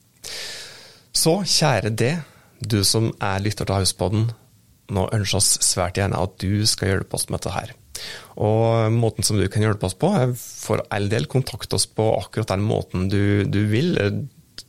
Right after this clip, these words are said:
Send et brev, ordentlig gammeldags fysisk brev eller et postkort. Det er jo helt fantastisk.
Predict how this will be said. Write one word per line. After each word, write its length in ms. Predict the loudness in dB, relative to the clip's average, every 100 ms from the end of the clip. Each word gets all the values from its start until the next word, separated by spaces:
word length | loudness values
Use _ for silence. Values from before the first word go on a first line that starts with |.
| -14 -4
Send 440 | 0 0 0 -2
et 160 | -6 -6 _
brev, 380 | -2 0 2 2
ordentlig 380 | 0 0 0 2
gammeldags 440 | 2 2 0 0
fysisk 500 | 0 0 2 0 -2
brev 400 | -6 -2 0 2
eller 120 | 0
et 140 | -2 -2
postkort. 560 | 0 0 2 0 0
Det 180 | -2 0
er 140 | 0 0
jo 160 | 0
helt 320 | 0 -2 -4 -4
fantastisk. 1000 | -6 -6 -6 -2 0 0 0 0 0